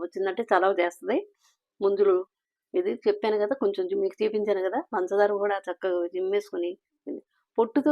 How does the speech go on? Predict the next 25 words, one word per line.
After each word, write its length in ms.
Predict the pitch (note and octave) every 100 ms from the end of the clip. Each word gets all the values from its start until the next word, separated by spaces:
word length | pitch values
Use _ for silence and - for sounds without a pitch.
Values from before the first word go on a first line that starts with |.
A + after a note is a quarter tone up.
| C#4+
తింటే 220 | A#3+ A#3 C4+
ఇంకా 160 | A3 B3
మంచిది 260 | G#3+ F3+ F#3+
మన 80 | F#3+ F#3
పెద్దవాళ్ళం 400 | F3+ G3 F#3+ D#3+
అండి, 180 | E3 G#3+ F4 _ _ _ _ _ _ _ _ _ - G3+
చాలా 220 | G4 G#4 G4+
మంచిది 400 | D4+ C4 F3 D4 F4+ _
పొట్టుతో 320 | G3 F#3 G3 G3
తింటే. 260 | F3 F3 A3 F#4+ _ _ _ _ _ _ G3
ఓకే, 200 | G3 C4+ F#4 _ _ _ _ _ _ F3
అంత 180 | E3 F#3 -
చక్కగా 400 | F#3+ F#3+ F#3+ B3+ - _ _ _ _ -
మీరు 200 | G3+ G#3 G#3
కూడా 160 | G#3+ D4+ _ _ _ _ _ _ _ _ _ _ _ _
తినండి. 380 | G3+ F#3+ F#3+ G#3+ F#4+ -
ఈ 60 | - F3+
రకంగా 360 | F#3 F3+ G#3 C#4+ _ _ -
పిల్లలకు 320 | G3+ G3 G3 -
చక్కగా 260 | G3 F#3 G3
ఒలిసి 220 | F#3+ F#3 A3
ఇలా 120 | F#3 F3
పెట్టానన్నమాట, 640 | F#3 F#3+ F3+ F3 F3 F3 A#3 - _ _ _ -
వాళ్ళు 200 | F3+ F3+ G3
తింటారు. 400 | F3+ F#3 F#3